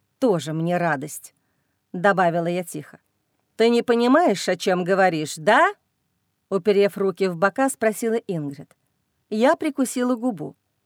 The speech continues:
Всё время забываю о безупречном волчьем слухе. Я далеко не дура. Мне тридцать два года. То есть, так, если на год приходится в среднем двенадцать полнолуний, то умножаем на мой возраст, получается триста восемьдесят четыре полнолуния.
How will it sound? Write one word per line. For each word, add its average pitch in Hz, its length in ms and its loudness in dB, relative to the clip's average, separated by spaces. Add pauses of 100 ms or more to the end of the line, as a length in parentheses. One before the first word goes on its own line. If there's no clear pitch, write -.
(340)
Всё 262 260 2
время 302 380 4
забываю 254 640 2
о 233 140 2
безупречном 247 800 -2
волчьем 254 440 0
слухе. 175 480 -8 (560)
Я 294 200 4
далеко 294 360 2
не 320 160 4
дура. 170 400 -2 (400)
Мне 285 240 6
тридцать 320 440 -2
два 302 180 4
года. 175 420 -4 (260)
То 254 120 4
есть, 254 280 0 (760)
так, 269 240 2
если 262 320 0
на 254 140 4
год 277 240 -2
приходится 262 540 0
в - 40 -10
среднем 247 440 0
двенадцать 254 540 0
полнолуний, 254 640 2
то 233 160 0
умножаем 247 580 2
на 240 120 2
мой 240 160 2
возраст, 240 400 -2
получается 269 580 0
триста 285 380 -2
восемьдесят 277 540 0
четыре 285 380 -2
полнолуния. 220 800 0